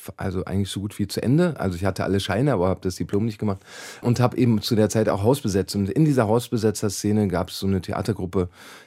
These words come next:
die Theatermafia, wo ich mitgespielt hab. Und eine Kollegin oder eine Freundin da aus dieser Truppe, die hat eben Puppenspielkunst studiert und hat mich dann mal mitgenommen in ein Puppentheater,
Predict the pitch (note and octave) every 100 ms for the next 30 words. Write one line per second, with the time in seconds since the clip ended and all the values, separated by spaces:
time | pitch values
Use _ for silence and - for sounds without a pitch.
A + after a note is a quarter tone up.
0 | - G2 G2+ G2 G#2+ G2+ A2 F#2+ G2 F#2+
1 | A2 - - G#2+ G2 G2 - - F#2+ -
2 | G#2 B2 A#2+ - - A2 A#2+ A#2+ A#2 A#2
3 | - G2+ - G#2 - G2 B2 A#2 G2 G#2
4 | G2 G2 F#2+ - G2 G2+ - G#2+ A#2+ A#2
5 | - - - - - G2 - G#2 G2+ A#2
6 | D3 A#2+ - A2 G#2+ A2+ A2 - F#2 G#2
7 | G#2 - F#2+ F2+ F#2 A2 - F#2+ G2+ F#2
8 | G#2+ - A2 G#2+ G2+ G2 - F#2+ F2+ F#2
9 | E2+ F#2 G#2+ - - E2+ - F#2